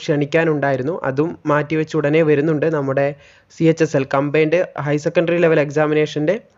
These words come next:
ആ, നോട്ടിഫിക്കേഷനും ഉടനെ നമുക്ക് പ്രതീക്ഷിക്കാം. ഇലക്ഷൻ കാരണം പുതിയ അപ്ഡേറ്റുകൾ ഇപ്പോൾ വന്നിട്ടുണ്ട്. അതിലേക്കാണ് ഇന്നത്തെ വീഡിയോയിൽ നമ്മൾ പ്രധാനമായിട്ടും ഫോക്കസ് ചെയ്യാൻ പോകുന്നത്. മാക്സിമം എസ് എസ് സി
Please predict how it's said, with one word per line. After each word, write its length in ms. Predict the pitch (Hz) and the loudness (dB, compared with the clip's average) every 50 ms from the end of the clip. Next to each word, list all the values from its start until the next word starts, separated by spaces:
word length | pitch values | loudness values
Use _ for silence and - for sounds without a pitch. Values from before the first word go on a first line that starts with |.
| _ _ _ _ - | _ _ _ _ -2
ആ, 60 | 139 143 151 147 147 | 0 2 2 2 2
നോട്ടിഫിക്കേഷനും 680 | 151 147 156 147 - 151 160 160 160 160 - 165 165 151 | 2 0 0 -4 -4 0 0 0 0 0 -2 -2 0 0
ഉടനെ 200 | 147 143 151 160 165 | 0 2 2 2 2
നമുക്ക് 220 | 160 160 151 - 151 - | 2 0 0 -2 -2 -2
പ്രതീക്ഷിക്കാം. 580 | 135 131 131 147 143 - - 143 127 151 180 214 - - _ _ _ _ - | -2 0 0 0 -2 -2 -4 -2 0 0 -2 -2 -6 -20 _ _ _ _ -2
ഇലക്ഷൻ 340 | 156 156 156 - - 208 202 | 0 0 0 0 0 0 2
കാരണം 300 | 190 180 165 165 180 190 190 - | 2 2 2 0 -2 -2 -4 -4
പുതിയ 220 | 170 151 160 175 175 160 | -6 -2 0 2 2 2
അപ്ഡേറ്റുകൾ 480 | 143 147 143 156 165 156 170 160 170 160 | 0 0 0 -2 0 0 0 0 0 0
ഇപ്പോൾ 180 | 147 - 156 160 156 | 2 0 2 2 2
വന്നിട്ടുണ്ട്. 400 | 147 143 143 139 - 143 131 139 - - 131 | 2 2 0 -2 -2 -2 0 0 0 0 -2
അതിലേക്കാണ് 540 | 135 135 143 151 160 156 - 170 143 143 165 156 | -2 0 2 2 2 2 2 0 0 0 0 -2
ഇന്നത്തെ 260 | 151 151 151 151 156 143 147 | -2 -2 0 0 0 0 0
വീഡിയോയിൽ 280 | 147 143 147 151 151 156 | 0 2 4 4 4 4
നമ്മൾ 140 | 151 147 143 143 - | 2 2 2 0 2
പ്രധാനമായിട്ടും 600 | - 135 135 143 147 156 156 151 143 139 151 139 139 | 2 2 2 4 2 2 2 0 0 -2 -4 -6 -2
ഫോക്കസ് 320 | - 139 135 139 160 143 151 | 0 0 0 0 -2 -2 0
ചെയ്യാൻ 180 | 151 151 143 143 143 | 0 0 0 0 0
പോകുന്നത്. 300 | 143 135 135 135 135 135 175 - - - - - - _ - 151 | 0 0 0 0 2 2 2 0 -2 -16 -20 -20 -20 _ -2 0
മാക്സിമം 440 | 151 160 165 160 - 196 202 208 214 202 - - - 156 | 2 2 2 0 0 0 2 2 2 0 -2 -4 -4 -2
എസ് 120 | 156 - | -2 -2
എസ് 100 | 170 160 | -4 -2
സി 80 | 185 175 | 0 0